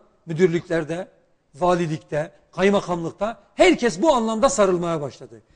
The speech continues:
Oradaki ekip anlayışı bozulduğu andan itibaren inanınız buradaki kendiliğinden bozuluyor. Dolayısıyla şu anda son derece Urfa adına büyük bir tempo, büyük bir heyecan,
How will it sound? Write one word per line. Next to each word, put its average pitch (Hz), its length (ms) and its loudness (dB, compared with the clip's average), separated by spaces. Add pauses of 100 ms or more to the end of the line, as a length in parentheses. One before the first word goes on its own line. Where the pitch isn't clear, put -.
(320)
Oradaki 277 500 2
ekip 294 320 2
anlayışı 214 520 0
bozulduğu 208 360 4
andan 254 280 0
itibaren 202 540 -4 (260)
inanınız 226 440 -2
buradaki 190 400 0
kendiliğinden 202 640 -2
bozuluyor. 123 440 -10 (300)
Dolayısıyla 226 420 0
şu 254 200 -6
anda 165 280 -8 (280)
son 220 180 -6
derece 160 280 -8
Urfa 165 320 -6
adına 160 340 -10 (280)
büyük 202 360 -2
bir 147 120 -6
tempo, 156 440 -8
büyük 180 280 -4
bir 139 140 -6
heyecan, 147 400 -10